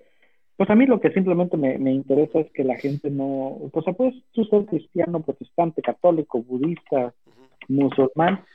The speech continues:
Speaker 1: pero simplemente no intentes legislar en base a tu religión, ¿no? Que eso es lo que, de alguna
Speaker 2: Desgraciadamente,
Speaker 1: manera,
Speaker 2: no
Speaker 1: es lo que
Speaker 2: siempre
Speaker 1: les
Speaker 2: se da.
Speaker 1: costaba tanto trabajo a los conservadores. Lo-,
Speaker 2: No
Speaker 1: los
Speaker 2: siempre se da.
Speaker 1: conservadores, ese es el problema principal de ellos, desde mi punto de vista,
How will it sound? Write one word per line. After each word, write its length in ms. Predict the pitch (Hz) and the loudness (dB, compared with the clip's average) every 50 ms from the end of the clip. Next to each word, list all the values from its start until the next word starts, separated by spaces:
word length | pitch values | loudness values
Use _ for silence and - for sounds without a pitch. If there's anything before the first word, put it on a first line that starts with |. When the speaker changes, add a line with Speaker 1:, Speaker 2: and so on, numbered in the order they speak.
| _ _ _ _ | _ _ _ _
Speaker 1:
pero 140 | - 175 160 | 0 0 2
simplemente 440 | - 220 220 226 202 208 202 208 202 | 4 4 4 6 4 4 4 4 4
no 100 | 190 196 | 4 4
intentes 480 | 202 196 190 - 196 190 190 190 175 - | 4 2 2 0 0 0 -2 -4 -4 -2
legislar 600 | 156 143 - 156 147 139 139 - 156 160 160 156 | -2 -2 0 -2 -2 -2 -2 0 0 0 0 0
en 80 | 143 | 0
base 200 | 143 147 - 147 | -2 -2 -2 -4
a 40 | 135 | -8
tu 100 | - 131 | -6 -6
religión, 460 | 123 123 127 131 135 156 156 135 117 | -6 -6 -8 -6 -6 -4 -4 -4 -4
¿no? 160 | 120 143 156 - | -6 -8 -8 -2
Que 200 | - 143 143 143 | 0 2 2 2
eso 180 | 147 147 - 165 | 2 0 -2 -2
es 40 | 160 | -2
lo 120 | 165 - | -2 -2
que, 100 | - 131 | 0 2
de 80 | 123 123 | 2 2
alguna 400 | - _ _ _ _ _ _ - | 0 _ _ _ _ _ _ -20
Speaker 2:
Desgraciadamente, 600 | 135 185 - 135 131 131 131 131 135 151 156 147 | -20 -14 -6 0 2 4 4 4 2 2 0 0
Speaker 1:
manera, 200 | 143 139 139 143 | 0 2 4 4
Speaker 2:
no 0 | |
Speaker 1:
es 40 | 139 | 4
lo 60 | 151 | 4
que 80 | 139 127 | 2 0
Speaker 2:
siempre 120 | - 131 127 | 0 0 -2
Speaker 1:
les 80 | 120 | -2
Speaker 2:
se 80 | - 180 | 0 0
da. 60 | 175 | -2
Speaker 1:
costaba 320 | 185 - 139 139 143 139 - | 0 0 2 2 2 0 2
tanto 440 | - 151 151 165 165 156 165 156 - | 0 0 0 0 -4 -4 -4 -6 -4
trabajo 460 | - 139 131 135 143 139 139 - 139 | -2 0 2 2 2 2 2 0 0
a 40 | 131 | 0
los 160 | 127 127 - | 0 -2 -6
conservadores. 640 | - 131 120 - - 117 123 123 120 143 143 131 - _ _ _ _ - | -6 -8 -8 -6 -6 -6 -4 -2 -2 -2 -4 -6 -8 _ _ _ _ -2
Lo-, 120 | 143 143 | 0 2
Speaker 2:
No 60 | 156 | 4
Speaker 1:
los 140 | 160 151 143 | 4 2 0
Speaker 2:
siempre 200 | - - 147 - | 0 -2 -4 0
se 60 | 160 | 2
da. 120 | 156 165 175 | 4 4 6
Speaker 1:
conservadores, 220 | 185 202 214 202 208 - _ _ - 208 - | 6 6 4 2 0 -8 _ _ -12 -4 0
ese 200 | 185 175 - 190 | 0 0 0 -2
es 80 | - | -4
el 140 | 175 160 165 _ _ _ _ _ _ _ _ | -4 -6 -6 _ _ _ _ _ _ _ _
problema 380 | - 139 139 147 156 160 160 - | -2 0 0 0 0 -2 -2 -4
principal 400 | 143 117 - 131 - 135 135 131 | -4 -8 -8 -8 -4 -4 -4 -2
de 100 | 143 139 | 0 -2
ellos, 140 | 131 131 - - _ _ - | -2 -4 -8 -20 _ _ -2
desde 180 | - 117 120 120 | -2 0 0 0
mi 80 | 117 | -4
punto 240 | - - 127 - 131 | -4 -6 -8 -6 -4
de 80 | 135 143 | -4 -4
vista, 220 | 147 _ _ _ | -4 _ _ _